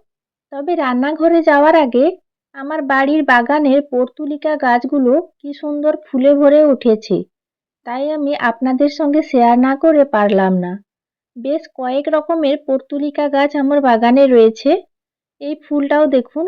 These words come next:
খুব সুন্দর একটা কালার। বর্ষার জল পেয়ে পর্তুলিকা গাছগুলোও বেশ সুন্দর হয়েছে, তবে মাঝে মাঝে ঘাসও রয়েছে, এই ঘাসগুলো পরিষ্কার করতে হবে। আর এদিকে দেখুন,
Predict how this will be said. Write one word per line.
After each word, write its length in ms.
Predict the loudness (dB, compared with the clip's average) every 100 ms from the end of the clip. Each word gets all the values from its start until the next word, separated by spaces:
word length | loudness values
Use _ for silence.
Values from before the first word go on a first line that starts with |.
| -8
খুব 160 | -10 -10
সুন্দর 380 | -6 -2 2 2
একটা 260 | 2 0 -4
কালার। 380 | -2 0 -2 -4 -10 _ _ _ _ _ _ _ -14
বর্ষার 640 | -4 -4 -4 -6 -2 0 2
জল 260 | 2 2 2
পেয়ে 300 | 2 2 2 0 _ _ _ -12
পর্তুলিকা 580 | -12 -10 -10 -8 -4 -2
গাছগুলোও 560 | -2 -2 -2 -2 0 0
বেশ 180 | 0 -2
সুন্দর 400 | -2 0 4 4 6
হয়েছে, 460 | 4 4 2 0 0 -2 -18 -20 _ _ -8
তবে 240 | -6 -4 -2
মাঝে 320 | -2 -2 -2
মাঝে 280 | -2 0 0 -2
ঘাসও 440 | 0 0 2 2 4
রয়েছে, 480 | 6 4 0 -4 -6 -8 _ _ _ _ -12
এই 140 | -10
ঘাসগুলো 540 | -4 -2 -2 -4 -4 -2
পরিষ্কার 480 | -2 -2 -2 -2 -4
করতে 340 | -2 -4 -4 -6
হবে। 320 | -4 -4 -6 -8 _ _ _ _ _ _
আর 160 | -10 -4
এদিকে 360 | -2 -2 -2 -2
দেখুন, 420 | 2 2 0 -4